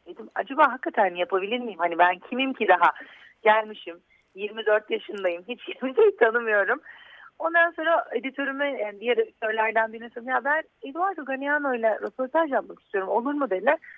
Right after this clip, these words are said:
Adam önüme kağıtla telefonunu attı. "At, Eduardo'yu ara tabii. Hiçbir şey yapmaz. Mutlaka cevap verir." dedi. Telefonu böyle kaldırırken ellerimi falan titrediğini hatırlıyorum. <gasps> "Ben Eduardo Galeano ile konuşacağım telefonda" falan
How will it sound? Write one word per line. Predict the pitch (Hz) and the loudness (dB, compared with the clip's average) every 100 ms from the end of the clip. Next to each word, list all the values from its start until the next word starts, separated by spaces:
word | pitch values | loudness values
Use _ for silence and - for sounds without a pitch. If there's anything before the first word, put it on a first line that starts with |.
| - - | -20 0
Adam | 277 277 302 | 2 4 2
önüme | 285 285 311 | 0 -2 -2
kağıtla | - 277 285 294 | 4 6 6 2
telefonunu | 285 254 262 269 262 269 | -2 0 0 -4 -2 0
attı. | 208 - | 0 4
"At, | 180 269 _ | 4 4 _
Eduardo'yu | 233 240 247 240 254 254 | 0 4 6 6 4 2
ara | 240 269 | 2 0
tabii. | 269 165 165 - _ 233 | -4 -8 -10 -12 _ -20
Hiçbir | - - | -20 -6
şey | 240 | 0
yapmaz. | 226 220 226 214 - _ _ _ _ _ _ - | 2 0 2 0 0 _ _ _ _ _ _ -8
Mutlaka | 247 220 214 226 | 0 2 4 4
cevap | 220 220 220 - | 6 4 4 2
verir." | 226 233 202 | -6 -4 -4
dedi. | 151 160 269 _ - | -6 -8 -14 _ -4
Telefonu | 220 214 240 233 | -2 0 0 0
böyle | 240 220 - | 2 2 2
kaldırırken | 202 208 226 254 254 | 4 4 0 -6 -6
ellerimi | 190 190 202 202 208 | -4 -2 -2 -4 -8
falan | 226 208 214 | 2 4 4
titrediğini | 214 - 202 196 | -2 -12 -8 2
hatırlıyorum. | 202 185 185 - - - | 2 2 -6 -4 -2 -2
<gasps> | - - - | -4 -2 2
"Ben | 269 | 4
Eduardo | 262 285 349 440 262 | 2 2 2 2 4
Galeano | 233 233 247 254 | 4 6 4 4
ile | 240 220 | -2 -4
konuşacağım | - 269 285 262 240 226 | -8 -10 -10 0 2 2
telefonda" | - 220 226 233 214 202 | 2 0 2 2 2 0
falan | 208 214 190 | -2 -4 -6